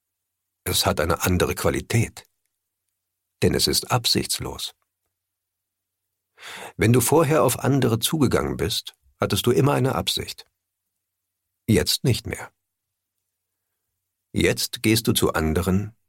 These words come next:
weil du so viel zu geben hast. Früher hast du dich wie ein Bettler benommen. Jetzt kommst du daher wie ein Kaiser.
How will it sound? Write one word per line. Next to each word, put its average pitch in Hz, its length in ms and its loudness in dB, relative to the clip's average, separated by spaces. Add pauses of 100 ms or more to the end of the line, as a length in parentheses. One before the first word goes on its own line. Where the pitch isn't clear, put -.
(360)
weil 87 160 2
du 90 80 2
so 90 140 2
viel 82 180 -4
zu 73 140 -2
geben - 340 -4
hast. - 340 -12 (2000)
Früher 131 460 2
hast 131 180 0
du 123 60 0
dich 120 180 2
wie 120 100 4
ein 113 140 2
Bettler - 260 0
benommen. - 400 -4 (1200)
Jetzt - 400 -2
kommst 101 260 0
du 113 40 4
daher 82 360 2
wie 92 100 2
ein 104 140 0
Kaiser. - 420 -4